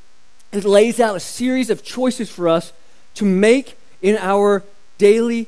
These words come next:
lives. But more importantly, it doesn't just affect our daily lives, it will affect your eternity. It will affect your eternity. Here's the questions.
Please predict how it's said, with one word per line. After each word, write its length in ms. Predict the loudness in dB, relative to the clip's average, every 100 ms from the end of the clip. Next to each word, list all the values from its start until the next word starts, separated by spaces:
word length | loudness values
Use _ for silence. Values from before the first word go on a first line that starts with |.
| -10
lives. 460 | -2 0 0 -4 -4
But 140 | -4
more 200 | 0 0
importantly, 600 | -2 -2 -2 -2 -2 -6 -6 -14 -12 -2
it 220 | -2 0
doesn't 240 | -2 0
just 120 | -8
affect 500 | -10 -14 -4 -4 -2
our 120 | -4 0
daily 300 | 2 2 0
lives, 340 | -2 -4 -2
it 180 | -4 -2
will 460 | -2 4 4 4 0
affect 520 | -12 -4 -4 -4 -6
your 160 | -4 -4
eternity. 480 | -2 -6 -6 -12 -20 -20 -20 -20 -20 -20 -20 -20 -20 -20 -20 -2
It 120 | -2
will 300 | 2 2 2
affect 360 | 0 -2 -2 -2
your 100 | -4
eternity. 400 | 0 -2 -2 -4
Here's 320 | 0 0 -2
the 80 | 0
questions. 560 | 0 0 -6 -12 -12